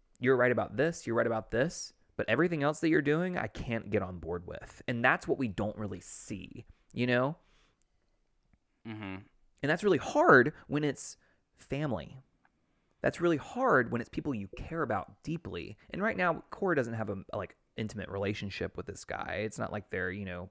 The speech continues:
Speaker 1: buddy-buddy or anything. But when that dynamic is there and they're, you know, weaving this story that is rooted in truth, but they have taken it to such an extreme that it is no longer true, but it is, it is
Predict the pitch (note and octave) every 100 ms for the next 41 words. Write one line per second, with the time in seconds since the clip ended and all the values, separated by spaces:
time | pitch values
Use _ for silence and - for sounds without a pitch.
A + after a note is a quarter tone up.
0 | - - G2 E2+ F#2 G#2+ - - F2+ -
1 | - - A#2+ - - - - - - C#3+
2 | C#3 C3 B2 A#2 A2+ - _ _ _ -
3 | C3 D3+ - C3 A#2 A2+ A#2 E3+ A3+ -
4 | - G#2 F2+ F2+ A#2+ D3 A2+ G2 G2+ -
5 | _ - A2 G#2+ A#2 C#3+ D#3+ D3 - _
6 | _ - A#2+ C3 G#2+ G#2 C3+ E3 E3 B2
7 | A2+ - - - C#3 F3+ D3+ A2+ G#2+ G2+
8 | G#2 G2+ G2 G2+ B2+ F#3 G3+ B2+ G2+ -
9 | _ - A2+ G#2+ G#2 G2+ - - A#3+ C3+
10 | - - - - A2+ A2 C3 C3 - -
11 | D#3 F3+ C3+ - G#2+ - B2 B2+ G2 -
12 | - A#2 C3 C#3 A#2 G#2+ G2 G2 F#2+ A#2+
13 | C3 A2+ F#2 - - D3 E3+ G#2+ F#2+ F2
14 | - _ - G#2+